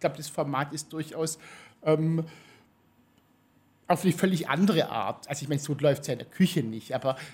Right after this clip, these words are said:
sie improvisieren, machen und, und, ähm, das ist ja sehr kreativ, wie da gearbeitet wird. Und das finde ich,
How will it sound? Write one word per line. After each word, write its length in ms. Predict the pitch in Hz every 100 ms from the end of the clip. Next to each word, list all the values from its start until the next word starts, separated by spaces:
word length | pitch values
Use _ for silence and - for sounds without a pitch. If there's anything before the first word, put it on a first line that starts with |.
| - -
sie 220 | - -
improvisieren, 1080 | 180 - 143 135 - 196 202 185 185 175 170
machen 540 | 160 170 - 190 175
und, 320 | 156 139 139 143
und, 320 | 147 143 -
ähm, 280 | 147 135 143 - -
das 160 | - 143
ist 100 | 147
ja 100 | 151
sehr 440 | - 147 143 147 143 - - -
kreativ, 800 | - 175 160 - 123 - - - 135
wie 120 | 147
da 120 | 131
gearbeitet 640 | 123 107 127 143 127 113
wird. 140 | 117 113
Und 80 | -
das 120 | 143
finde 280 | - 151 143
ich, 140 | 143